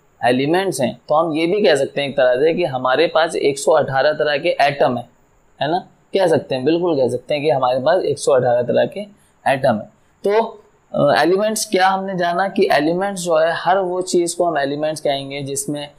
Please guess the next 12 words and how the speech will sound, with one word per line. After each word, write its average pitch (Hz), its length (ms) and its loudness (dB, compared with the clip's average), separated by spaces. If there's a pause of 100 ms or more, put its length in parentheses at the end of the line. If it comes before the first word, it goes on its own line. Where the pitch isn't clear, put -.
(200)
हमें 156 180 0
similar 175 680 0
atoms 139 400 0
मिल, 139 340 -6 (100)
मिल 139 240 -6
रहे 143 140 -2
हैं 151 200 -10 (180)
और 135 140 4
उनके 151 280 0
nucleus 170 600 -2
में 160 280 -6 (220)
से, - 160 -2